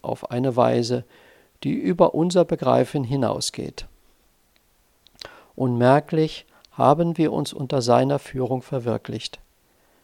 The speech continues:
Wir sind nicht mehr der, der wir einmal waren.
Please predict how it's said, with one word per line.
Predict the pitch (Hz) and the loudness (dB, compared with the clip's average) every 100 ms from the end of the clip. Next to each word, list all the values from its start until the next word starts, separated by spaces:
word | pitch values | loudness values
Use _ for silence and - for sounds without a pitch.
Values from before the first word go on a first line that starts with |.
| _ _ - | _ _ -2
Wir | 147 | 0
sind | 160 147 - | 2 0 0
nicht | 131 - - | -4 -4 -2
mehr | 120 | -2
der, | 117 127 123 - - - | 0 2 2 0 -10 -4
der | 123 | -2
wir | 117 - | 0 -2
einmal | 117 120 120 | -2 -2 2
waren. | 120 123 131 120 | 4 6 4 0